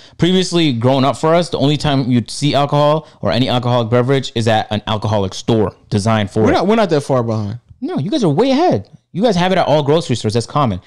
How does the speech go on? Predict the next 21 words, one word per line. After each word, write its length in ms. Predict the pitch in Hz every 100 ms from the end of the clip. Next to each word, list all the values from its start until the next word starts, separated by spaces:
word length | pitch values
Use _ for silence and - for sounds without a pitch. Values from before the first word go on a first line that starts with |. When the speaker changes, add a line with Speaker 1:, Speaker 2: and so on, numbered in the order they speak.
| -
Speaker 1:
They 140 | 135 131
just 240 | 113 131
started 200 | 139 113
doing 160 | 123 113
that 120 | 95
for 120 | 92
Speaker 2:
I'm, 60 | 147
Speaker 1:
us. 120 | 147 -
Speaker 2:
I'm 140 | 139
telling 340 | 135 170 147 117
you, 200 | 110 123 131 _ -
we're 140 | 123
not 120 | 120
that 100 | 117
far 120 | 117 113
behind 280 | 110 113
because 280 | 107 117 110
not 220 | 117 143 156
too 120 | 160
long 260 | 143 165
ago, 420 | 151 123 113 117